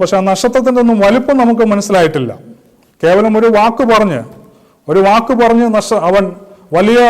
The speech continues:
വെളിച്ചവും ചെറിയ വെളിച്ചവും നക്ഷത്രങ്ങളെയും സൃഷ്ടിച്ചു എന്ന് പറഞ്ഞു പോകുമ്പോൾ ആ നക്ഷത്രങ്ങളുടെ വലിപ്പമൊന്നും നമുക്ക് മനസ്സിലായില്ല. പക്ഷെ ഇന്ന് മനുഷ്യൻ അത് ഡിസ്കവർ ചെയ്തുകൊണ്ടിരിക്കുകയാണ്, മനുഷ്യൻ അത് കണ്ടുപിടിക്കുന്നേ ഉള്ളൂ. അപ്പോൾ നമ്മുടെ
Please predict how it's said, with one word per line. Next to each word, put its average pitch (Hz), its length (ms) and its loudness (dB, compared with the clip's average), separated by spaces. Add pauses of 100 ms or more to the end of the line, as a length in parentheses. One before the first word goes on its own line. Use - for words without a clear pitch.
(140)
വെളിച്ചവും 233 540 0
ചെറിയ 220 280 0
വെളിച്ചവും 226 440 0 (840)
നക്ഷത്രങ്ങളെയും 240 680 0 (100)
സൃഷ്ടിച്ചു 240 420 -4
എന്ന് 240 180 2
പറഞ്ഞു 220 300 2
പോകുമ്പോൾ 214 480 2 (320)
ആ 165 60 -4 (100)
നക്ഷത്രങ്ങളുടെ 277 720 0
വലിപ്പമൊന്നും 269 580 2
നമുക്ക് 220 160 0
മനസ്സിലായില്ല. 190 560 0 (120)
പക്ഷെ 214 160 -4
ഇന്ന് 208 200 -2
മനുഷ്യൻ 196 500 -2 (640)
അത് 151 120 0 (120)
ഡിസ്കവർ 208 420 0 (100)
ചെയ്തുകൊണ്ടിരിക്കുകയാണ്, 151 1000 -2
മനുഷ്യൻ 170 360 -6
അത് 180 80 0 (100)
കണ്ടുപിടിക്കുന്നേ 190 720 -2
ഉള്ളൂ. 123 160 -4 (800)
അപ്പോൾ 247 180 0
നമ്മുടെ 285 200 2